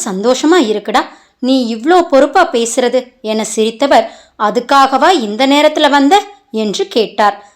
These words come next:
"இல்ல ஜெவி, ஒரே வேலை வேலைன்னு எல்லாரும் பிஸியா இருக்காங்க. அத்தானும் போனும் கையுமா இருக்கார். அதான்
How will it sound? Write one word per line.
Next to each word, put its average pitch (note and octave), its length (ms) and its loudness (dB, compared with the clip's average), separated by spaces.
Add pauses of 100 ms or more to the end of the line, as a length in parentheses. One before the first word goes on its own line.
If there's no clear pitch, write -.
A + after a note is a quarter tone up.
(120)
"இல்ல A#3+ 280 0
ஜெவி, A3 420 -2 (200)
ஒரே C#4 340 2
வேலை C#4+ 380 6
வேலைன்னு C4 680 0 (200)
எல்லாரும் C4+ 540 2
பிஸியா A#3+ 420 2
இருக்காங்க. G#3 520 -6 (220)
அத்தானும் D#4+ 640 2
போனும் D#4 400 4
கையுமா A#3+ 380 0
இருக்கார். A3 580 -2 (280)
அதான் C4+ 360 2